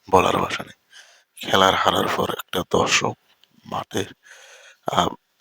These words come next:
সাক্ষাৎকার নিছে, সেই সাক্ষাৎকারে দর্শক যা বলছে, আসলে আমার মনে হয়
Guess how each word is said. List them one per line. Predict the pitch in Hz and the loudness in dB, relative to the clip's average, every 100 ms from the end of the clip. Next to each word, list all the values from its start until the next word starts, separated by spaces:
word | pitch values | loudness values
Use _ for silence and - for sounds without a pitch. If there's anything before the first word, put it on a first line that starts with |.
| _ | _
সাক্ষাৎকার | - - 95 - - - 95 | -10 0 2 2 0 -2 -2
নিছে, | 92 101 | 2 2
সেই | 92 98 | 4 2
সাক্ষাৎকারে | 98 - 95 - 95 92 92 | 2 0 -6 -2 0 2 0
দর্শক | 90 - 107 | 0 -4 -2
যা | - | -2
বলছে, | - - - - | 0 0 0 0
আসলে | - - 92 | -2 2 2
আমার | 98 104 | 2 0
মনে | 101 - | -4 -6
হয় | - | -8